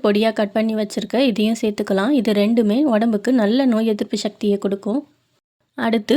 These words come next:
ஒரு பங்கு வரகரிசிக்கு நான் மூணு பங்கு தண்ணி சேர்த்துக்கிறேன். இந்த மாதிரி நிறையா தண்ணி சேர்த்தாதான் நல்லா குழஞ்சு கஞ்சி நல்லா வரும். இல்லைன்னா தண்ணி பத்தாம அடி பிடிக்கும்.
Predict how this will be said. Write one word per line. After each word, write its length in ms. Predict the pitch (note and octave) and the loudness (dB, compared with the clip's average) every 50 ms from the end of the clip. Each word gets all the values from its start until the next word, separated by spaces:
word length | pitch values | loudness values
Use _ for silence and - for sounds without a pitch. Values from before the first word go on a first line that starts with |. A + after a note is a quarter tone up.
| D#4+ D#4 A#3+ | 6 6 6
ஒரு 140 | A3 A3+ B3 A#3+ | 6 4 4 4
பங்கு 240 | A#3 A3+ A3+ B3 D4 C4+ A#3 | 2 2 4 4 4 4 4
வரகரிசிக்கு 640 | G#3+ G#3 A3 A3 A3 A3 G#3+ - - G3+ G3 - C#4 D4+ | 4 4 2 2 0 0 0 0 -2 -2 2 4 6 6
நான் 160 | C4+ A3 G#3 G#3 | 6 6 4 4
மூணு 200 | A#3 C4+ D4 C#4+ A#3+ A#3 | 6 6 6 6 4 4
பங்கு 180 | G#3 G#3+ B3+ C4 C4 - | 2 4 2 2 2 0
தண்ணி 200 | G#3 G#3+ A#3 B3 B3 | 2 4 2 2 4
சேர்த்துக்கிறேன். 500 | - G3+ G3 - F3+ - G3 G3 A#3 D4 C4+ | 2 0 0 0 0 0 0 2 2 4 2
இந்த 120 | A3+ A3 G#3+ G#3+ | 4 2 2 2
மாதிரி 240 | G#3 G#3+ A#3+ C4+ D4 C4 A3+ | 2 2 4 4 4 6 6
நிறையா 260 | G#3 G3+ A3+ B3+ C#4 C#4+ C#4 A#3 | 4 4 4 4 4 4 2 2
தண்ணி 200 | G#3+ G#3+ A#3 A#3+ A#3+ - | 2 2 2 0 0 0
சேர்த்தாதான் 540 | A3 G3+ - G#3+ G3 F#3 F#3 F#3+ G#3 C#4 D#4+ - - - - _ _ B3 | -4 -2 0 -2 0 2 2 2 2 2 0 -4 -10 -20 -20 _ _ -2
நல்லா 280 | G#3+ G#3+ A3 B3 C4 C#4 C#4 - | 0 2 2 4 4 4 4 4
குழஞ்சு 340 | A#3+ A3 A3 A#3 A#3 A3 A#3 C4+ - A#3+ | 2 2 4 2 2 2 0 0 0 0
கஞ்சி 280 | G#3+ G#3+ A3 G#3+ A#3 A3+ G#3+ | 0 2 0 0 0 0 2
நல்லா 200 | G3+ G3+ G#3+ A#3 B3 A3 | 2 2 2 0 0 0
வரும். 280 | G#3 F#3+ G#3+ G#3 C4+ D4 - - - _ _ _ _ _ _ _ _ B3+ | 0 0 0 0 -2 -4 -4 -10 -20 _ _ _ _ _ _ _ _ 2
இல்லைன்னா 280 | A#3+ B3 A#3 A#3 A3+ C4 D#4 D#4 - | 4 4 4 4 2 2 2 2 2
தண்ணி 260 | A3 A3+ A#3+ C#4 D4 C#4+ C#4+ | 2 2 2 0 0 2 0
பத்தாம 420 | A3 G3 F#3 G3+ G3 G3 G3 A#3+ D4 C#4+ A#3 | 0 0 2 0 0 2 2 2 2 2 2
அடி 140 | G#3+ G#3 B3 B3 - | 2 2 0 0 0
பிடிக்கும். 400 | A3+ G3+ F#3+ - G#3 G3+ A3+ | -2 -2 0 0 0 2 2